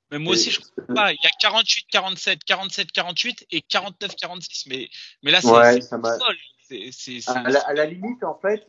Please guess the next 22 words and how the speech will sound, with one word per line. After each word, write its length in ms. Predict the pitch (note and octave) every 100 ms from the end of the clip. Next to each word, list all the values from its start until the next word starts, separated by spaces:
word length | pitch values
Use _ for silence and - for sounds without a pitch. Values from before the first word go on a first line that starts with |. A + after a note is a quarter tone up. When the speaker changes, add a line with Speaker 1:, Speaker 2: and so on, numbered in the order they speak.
| -
Speaker 2:
le 160 | C#3 C3+
seul 240 | - F#3+
round 300 | F#3+ G3+ G#3+
où 100 | F3+
il 100 | D#3
pouvait 320 | _ - D3 D3
avoir 440 | C#3+ D3+ D3+ B2+
des 140 | A#2+
doutes, 400 | B2 F#3+ G#3+ - _ -
euh, 300 | A2+ A2+ A2+ -
parce 200 | B2+ -
que 80 |
tu 180 | B2+ -
sais 180 | - C#3
jamais, 380 | B2+ C3+ D#3 E3
parce 240 | D3+ A#2+
que 220 | - A#2 - _ _
comme 180 | D3+ D#3+
ils 160 | D3+
ont 120 | D3
ra-, 220 | C3 C#3+ C#3+
revalorisé 840 | B2 D3 D#3 D3+ D3+ C#3+ C3 C#3+